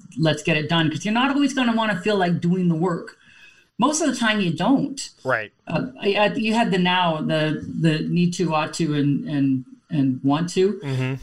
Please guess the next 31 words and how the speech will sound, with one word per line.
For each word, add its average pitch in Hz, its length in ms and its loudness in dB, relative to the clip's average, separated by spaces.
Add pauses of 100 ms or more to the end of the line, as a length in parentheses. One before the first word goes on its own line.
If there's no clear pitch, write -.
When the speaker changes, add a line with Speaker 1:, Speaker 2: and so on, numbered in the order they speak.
Speaker 1:
Um, 143 520 0
you 175 140 2
know, 160 120 4
it's, - 260 -4
it's 175 240 0
the 180 80 -2
ought 185 280 2
tos 156 260 0
that 131 100 -2
I 147 100 2
work 151 260 0
hard 165 220 0
on 139 220 2
with, 143 200 -2 (220)
like, 135 160 2
I - 40 -2
just 196 200 0
wanna 147 180 2
get 247 280 0
that 269 280 0
stuff - 400 -2
off 262 280 0
my 226 160 2
list 220 420 0
and 160 340 0
Speaker 2:
<laughs> - 40 -8
Speaker 1:
dig 196 180 4
in, 185 400 0 (300)
right? 202 260 0
And 175 180 2
just 185 280 -2